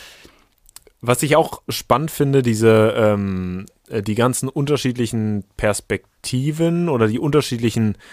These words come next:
was auch die Begrifflichkeit so ein bisschen schwierig macht, ähm, wenn wir unterscheiden wollen, irgendwie, wer ist jetzt eigentlich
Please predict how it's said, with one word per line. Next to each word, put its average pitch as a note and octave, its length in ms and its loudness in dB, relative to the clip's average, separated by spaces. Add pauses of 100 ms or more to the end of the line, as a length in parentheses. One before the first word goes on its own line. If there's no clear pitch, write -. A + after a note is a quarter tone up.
(220)
was A#2 300 -2
auch B2 100 0
die A#2+ 140 -6
Begrifflichkeit A2 720 -2
so A#2 60 -2
ein A2 40 0
bisschen G#2 240 -2
schwierig B2+ 420 -2
macht, C3 320 -2 (100)
ähm, G#2+ 600 0 (120)
wenn A2 300 0
wir G#2+ 180 4
unterscheiden A#2 600 0
wollen, A2+ 180 4
irgendwie, A2 520 0
wer A2+ 280 2
ist G#2 100 -4
jetzt A2 200 0
eigentlich G#2+ 360 -6